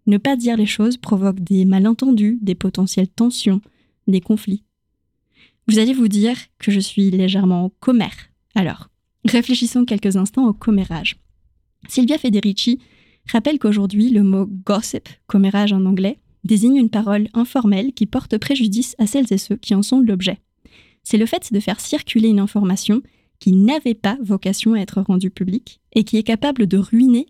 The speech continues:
la réputation de quelqu'un. Surtout, le gossip est une pratique féminine, ça l'a toujours été. Mais en vrai, la dégradation de cette pratique est une manière de rabaisser encore les femmes, de dénigrer des pratiques qui ont toujours existé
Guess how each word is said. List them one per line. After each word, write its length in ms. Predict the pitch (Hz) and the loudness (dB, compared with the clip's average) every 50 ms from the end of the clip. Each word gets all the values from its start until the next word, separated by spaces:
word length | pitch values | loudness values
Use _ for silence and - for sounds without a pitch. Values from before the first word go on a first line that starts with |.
| _ | _
la 60 | - 190 | -4 -2
réputation 560 | 208 214 202 - 196 175 185 202 - 220 226 | -2 -2 -4 -4 -4 -4 -4 -2 -2 0 0
de 120 | 233 202 | 0 0
quelqu'un. 340 | 202 - 202 - - - - _ _ _ _ _ _ _ _ _ _ _ _ _ | -2 -4 -10 -10 -8 -10 -10 _ _ _ _ _ _ _ _ _ _ _ _ _
Surtout, 480 | - - - 339 - - - 208 254 - _ _ _ _ - | -10 -6 -6 -6 -6 -4 -2 -2 -2 -4 _ _ _ _ 0
le 140 | 185 196 | 0 0
gossip 500 | 180 175 - 180 202 - - - - - - _ | 0 0 -2 -2 -2 -4 -6 -8 -10 -12 -8 _
est 180 | - 220 - - | -4 -2 0 0
une 100 | 202 196 | 0 0
pratique 520 | - - 196 - - 220 - - - _ _ _ _ _ | -2 -4 -8 -6 -8 -10 -10 -10 -14 _ _ _ _ _
féminine, 600 | - - - 240 233 214 202 190 185 190 185 185 - _ _ _ | -10 -2 2 4 4 4 4 4 2 0 -2 -4 -8 _ _ _
ça 140 | - - | -6 -4
l'a 100 | 180 175 | -4 -4
toujours 280 | 185 - 196 196 214 208 | -2 0 0 0 2 0
été. 240 | 190 196 - - - _ _ _ _ _ _ _ _ _ _ _ _ | -2 -2 -4 -10 -14 _ _ _ _ _ _ _ _ _ _ _ _
Mais 180 | - 208 196 | 2 2 4
en 100 | 202 196 | 2 2
vrai, 300 | 190 196 185 190 208 311 - - | 0 0 -2 -2 -4 -4 -6 -4
la 160 | 214 208 185 | -2 0 0
dégradation 580 | 170 208 214 - 311 294 269 262 - - 262 | 2 0 0 0 0 0 0 0 0 2 2
de 100 | 240 220 | 2 2
cette 160 | 214 - 202 - | 0 -4 -8 -8
pratique 520 | - 190 175 - - 214 - - - - _ _ | -8 -8 -8 -8 -10 -14 -14 -16 -18 -20 _ _
est 160 | - 214 - - | -4 -2 0 2
une 80 | 208 | 2
manière 260 | 202 208 220 262 277 | 4 4 4 2 2
de 120 | 220 190 202 | 2 2 2
rabaisser 480 | 190 220 240 254 226 233 226 - 220 | 0 0 0 0 0 -2 0 0 0
encore 280 | 208 202 202 - 208 214 | 2 2 0 -2 -2 -2
les 80 | 190 196 | -4 -4
femmes, 300 | - - 185 190 190 208 - _ _ _ _ _ _ - | -4 -2 0 0 0 -2 -6 _ _ _ _ _ _ -2
de 80 | 220 208 | 0 0
dénigrer 500 | 185 240 285 285 262 233 240 - 277 269 | 2 2 2 2 2 2 0 -2 -2 -2
des 100 | 226 196 | -2 -2
pratiques 500 | - - 190 - - - 208 - - - | -2 -4 -4 -4 -6 -10 -12 -12 -16 -16
qui 160 | _ - - | _ -2 0
ont 80 | 196 196 | 0 0
toujours 340 | - - 277 285 - 339 311 | 0 -2 -2 0 0 0 0
existé 560 | 240 202 - - 190 - - - 180 233 | -2 -2 -2 -2 -2 -2 -2 -4 -4 -4